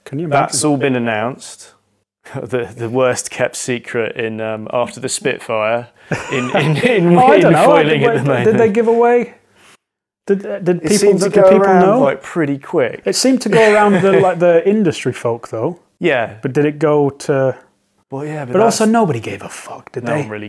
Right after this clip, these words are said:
Speaker 2: minds too much, do they?
Speaker 1: What, what does it matter?
Speaker 2: <laughs>
Speaker 1: They went and, I don't know, they
Speaker 2: But anyway, you've got two key wave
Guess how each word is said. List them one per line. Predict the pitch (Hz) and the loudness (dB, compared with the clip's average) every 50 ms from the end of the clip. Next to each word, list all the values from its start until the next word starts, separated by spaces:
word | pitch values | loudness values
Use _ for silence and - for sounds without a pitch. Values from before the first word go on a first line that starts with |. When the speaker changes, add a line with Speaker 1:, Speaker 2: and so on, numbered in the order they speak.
| - - | -14 -14
Speaker 2:
minds | 117 123 - 113 104 - - | -16 -14 -14 -14 -16 -18 -18
too | - 127 123 123 | -16 -16 -14 -14
much, | 117 113 - - - - | -14 -14 -14 -16 -18 -18
do | - 127 117 | -14 -12 -12
they? | 123 131 - 131 - _ _ _ _ _ _ _ - | -10 -12 -12 -14 -16 _ _ _ _ _ _ _ -4
Speaker 1:
What, | 208 196 175 | -4 -2 0
what | 185 208 185 | 0 0 2
does | 180 180 | 2 2
it | 180 165 | 0 0
matter? | 147 120 - - - - - - - _ _ _ _ _ _ | -2 -4 -6 -10 -14 -16 -16 -18 -20 _ _ _ _ _ _
Speaker 2:
<laughs> | 143 135 - - - 156 - - 165 156 | -8 -6 -6 -4 -6 -6 -4 -4 -6 -2
Speaker 1:
They | 160 156 156 | 0 2 2
went | 165 160 160 165 | 4 2 2 0
and, | 160 131 - _ - - - - 139 | -4 -8 -10 _ -20 -20 -20 -10 -6
I | 156 165 | -2 0
don't | 170 170 | 0 2
know, | 170 131 110 110 | 2 0 0 -2
they | 120 113 | -4 -2
Speaker 2:
But | 139 151 | -2 0
anyway, | 156 165 165 160 151 139 127 127 | 0 2 2 2 2 0 0 0
you've | 135 151 | 2 0
got | 151 147 | 0 0
two | - 185 185 165 147 | 0 0 0 0 0
key | - - - 180 156 131 | -2 -4 -2 -2 -2 -2
wave | 120 139 135 127 117 - | 0 -2 -2 -2 -4 -6